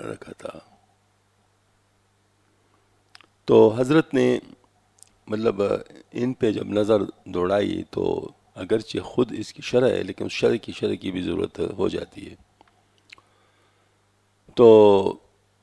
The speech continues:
हज़रत ने इसकी कुछ शरह इस तरह, मतलब, की, तो वो अपना जो रिसाला ख्वा-,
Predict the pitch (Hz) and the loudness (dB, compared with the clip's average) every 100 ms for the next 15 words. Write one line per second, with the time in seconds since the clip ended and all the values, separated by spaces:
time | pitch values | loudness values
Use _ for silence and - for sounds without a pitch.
0 | _ - _ - 117 147 147 - 120 113 | _ -20 _ -4 2 2 2 0 -2 -2
1 | - - - 120 - 117 - 110 - - | -6 -12 -10 -10 -6 -8 -4 -6 -6 -12
2 | - - 117 110 - - - _ _ _ | -8 0 4 4 0 -8 -20 _ _ _
3 | _ _ - 175 - 104 101 95 - - | _ _ -8 -8 -4 0 2 0 -2 -12
4 | _ _ _ _ - 95 90 82 90 - | _ _ _ _ -10 -4 -4 -2 -6 -8
5 | - 101 - 90 - _ _ _ _ _ | -10 -8 -8 -10 -16 _ _ _ _ _
6 | 104 98 95 101 113 113 - _ _ _ | 4 4 4 2 4 4 2 _ _ _
7 | _ - 104 - 120 104 98 - 107 107 | _ -10 -6 -2 0 2 0 0 0 2
8 | 98 - - - - | 0 -4 -16 -12 -8